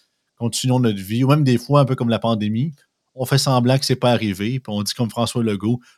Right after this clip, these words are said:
là, vous parlez de vieilles affaires, là, des vieilles chicanes, là. On, c'est ça. C'est soit qu'on dit que c'est parce que ça arrive, c'est, c'est la faute de personne, ou carrément que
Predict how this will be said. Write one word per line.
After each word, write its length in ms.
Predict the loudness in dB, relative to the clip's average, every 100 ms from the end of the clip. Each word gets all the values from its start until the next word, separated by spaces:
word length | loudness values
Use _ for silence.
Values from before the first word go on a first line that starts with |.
| _
là, 80 | 0
vous 100 | 0 4
parlez 460 | 4 4 2 2
de 100 | 0 -6
vieilles 380 | -2 2 4 2 2
affaires, 560 | 0 0 -2 0 -2 -6
là, 260 | -8 -8
des 220 | -4 0 2
vieilles 220 | 0 -2
chicanes, 760 | -2 -4 -4 -2 0 -2 -6 -8
là. 160 | -10 -12 _ _ _ _ _ -20 -20 -16 -10
On, 300 | -6 -4 -4
c'est 180 | -4 -2
ça. 160 | -2 -2
C'est 180 | -4 2
soit 320 | 4 8 8 8
qu'on 440 | 6 6 6 4
dit 140 | 2
que 60 | 0
c'est 180 | 0 2
parce 160 | 2 2
que 20 |
ça 60 | 2
arrive, 260 | 2 2 2 0 -2
c'est, 440 | -4 -6 -8 -8 -6
c'est 140 | 0
la 100 | 2
faute 160 | 2 2
de 60 | 2
personne, 540 | 2 0 0 0 0
ou 180 | -4 -2
carrément 540 | 4 4 6 4 2 0
que 360 | 0 2 0